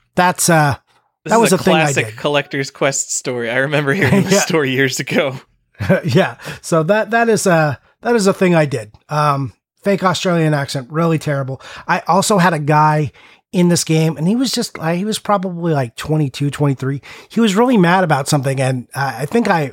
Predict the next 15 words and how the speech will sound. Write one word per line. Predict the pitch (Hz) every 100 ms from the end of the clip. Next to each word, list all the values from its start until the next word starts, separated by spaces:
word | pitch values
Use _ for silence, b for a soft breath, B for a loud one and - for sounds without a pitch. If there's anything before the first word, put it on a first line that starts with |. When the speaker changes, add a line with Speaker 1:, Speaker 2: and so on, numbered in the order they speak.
| -
Speaker 1:
I | - 151 185
don't | 240 262
even | 196
know | 175 165
if | 143
you | 135
could | 139
team | - 143 135
kill | 117 104
in | 110
that | 107
game. | - 113 110
I |
can't | - 147
remember. | 139 131 120 107